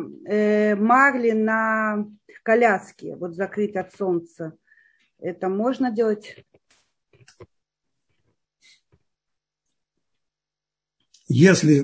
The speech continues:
Speaker 2: марля не была, э, прикреплена с пятницы к коляске, и мы только сейчас покрываем, то мы сейчас делаем навес.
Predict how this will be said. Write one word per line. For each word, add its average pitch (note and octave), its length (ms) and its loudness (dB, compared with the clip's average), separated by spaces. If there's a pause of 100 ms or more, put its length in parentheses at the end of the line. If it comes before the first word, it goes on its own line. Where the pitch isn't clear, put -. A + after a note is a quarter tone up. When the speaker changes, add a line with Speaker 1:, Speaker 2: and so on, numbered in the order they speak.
(100)
Speaker 2:
марля D3 380 4
не D3 200 4
была, C3 440 0 (720)
э, - 40 -18 (340)
прикреплена B2 800 -2 (1200)
с - 160 -14
пятницы A#2+ 800 -2
к - 80 -10
коляске, C3 680 -2 (340)
и C3 80 -6
мы D3+ 120 6
только D#3 320 2
сейчас B2+ 600 -2
покрываем, B2+ 720 -2
то D3+ 300 -4
мы B2+ 260 -4
сейчас A#2+ 420 -8
делаем A2 380 -6
навес. D3 560 -2